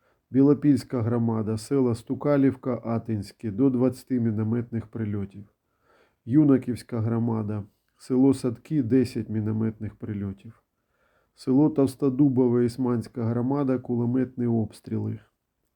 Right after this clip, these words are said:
Село Бруски, Новослобідська громада, більше двадцяти мін.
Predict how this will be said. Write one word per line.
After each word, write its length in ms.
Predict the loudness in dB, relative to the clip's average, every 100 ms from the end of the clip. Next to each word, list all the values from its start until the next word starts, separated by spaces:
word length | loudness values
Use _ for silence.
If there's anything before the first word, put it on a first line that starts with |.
| _ _ _ _ _ _
Село 380 | -16 -2 2 4
Бруски, 580 | 4 2 0 -4 0 2
Новослобідська 960 | 2 2 0 -2 -2 -2 -4 -6 -4
громада, 560 | -2 -2 0 0 0 0
більше 420 | 4 2 2 -4
двадцяти 580 | -4 -4 -4 -8 -4 -2
мін. 320 | -2 -2 -6